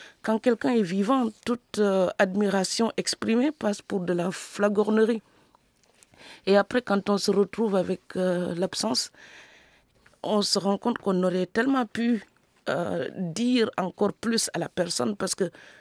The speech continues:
finalement, les gens ne possèdent que ce que nous leur donnons de leur vivant. Une fois qu'il est parti, je ne peux plus lui dire à quel point il comptait. Je p-, j'espère qu'il le savait, parce qu'on le vivait, cette amitié-là. J'espère qu'il le savait, mais j'aurais voulu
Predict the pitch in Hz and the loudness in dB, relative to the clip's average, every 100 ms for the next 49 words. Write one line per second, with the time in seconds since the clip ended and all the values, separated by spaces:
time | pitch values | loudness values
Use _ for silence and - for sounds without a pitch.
0 | _ - 240 233 226 240 208 202 202 185 | _ -2 2 4 2 0 2 2 0 -2
1 | 185 - 180 - 214 196 190 185 180 175 | -2 -2 -4 -2 -2 -2 -2 0 2 2
2 | 165 147 196 220 233 180 190 190 180 202 | 2 4 4 4 2 2 2 2 0 0
3 | 190 185 - 202 220 - 220 185 190 - | 0 -2 -2 -2 -2 -4 -4 -2 -4 -4
4 | 233 254 - - - - - - 185 208 | -4 -4 -10 -20 -20 -20 -12 2 2 4
5 | 247 208 254 254 202 175 190 170 - 180 | 0 0 0 2 0 -2 -2 0 -2 -4
6 | 185 160 175 165 165 - 185 226 - 196 | -4 -2 -2 0 -2 -2 -2 -2 -2 -2
7 | 220 - 302 - 226 202 220 247 220 - | -2 0 -2 0 0 2 0 0 -4 -6
8 | _ - 175 - 220 208 190 208 214 220 | _ -8 -8 -2 2 4 4 2 2 2
9 | 220 180 180 175 170 180 247 - _ _ | -2 0 0 0 -2 -2 -2 -4 _ _
10 | _ _ _ - 180 - 220 - 202 190 | _ _ _ -4 -4 -2 -4 -2 -2 0
11 | 196 190 262 - - - _ - 185 180 | 0 0 -2 -4 -20 -20 _ 0 2 4
12 | 202 214 220 185 226 269 | 4 4 2 0 2 2